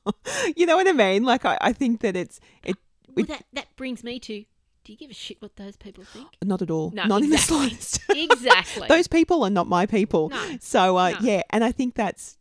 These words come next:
Speaker 1: that's the thing for luxury brands. If it floats your boat and you've got the financial capacity to do that, hey, who are we to judge? You
Speaker 2: Yeah.
Speaker 1: do you, boo.
Speaker 2: But
Speaker 1: Um,
Speaker 2: don't go into enormous debt for a label.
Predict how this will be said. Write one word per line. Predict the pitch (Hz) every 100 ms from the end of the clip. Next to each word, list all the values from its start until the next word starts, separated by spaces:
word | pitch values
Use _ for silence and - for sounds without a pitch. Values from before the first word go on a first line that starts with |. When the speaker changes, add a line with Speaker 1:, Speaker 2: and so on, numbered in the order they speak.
| -
Speaker 1:
that's | 175 -
the | -
thing | 165 170 165
for | - 165
luxury | 165 - 170
brands. | 175 151 170 - -
If | 180
it | -
floats | - 196 196
your | 185
boat | 170 160 - _
and | 170 165
you've | 165
got | 170 -
the | - 160
financial | - 160 165 -
capacity | - 170 - 165 - 175 170
to | 165 160
do | - 160
that, | 208 302 - _ _ _
hey, | - 170 160 160 - _ -
who | 170
are | 165
we | 156
to | 143
judge? | - - - -
You | - 170
Speaker 2:
Yeah. |
Speaker 1:
do | 185
you, | 170 151 151
boo. | 147 156 294 - - _
Speaker 2:
But | 226 151
Speaker 1:
Um, | 147 147 -
Speaker 2:
don't | 208 208 247 311
go | - 269 247
into | 190 175 180 -
enormous | 175 180 196 226 247 247 220 -
debt | - 160 165 - _ _
for | - 170
a | 156
label. | 156 160 180 214 254 175 143 87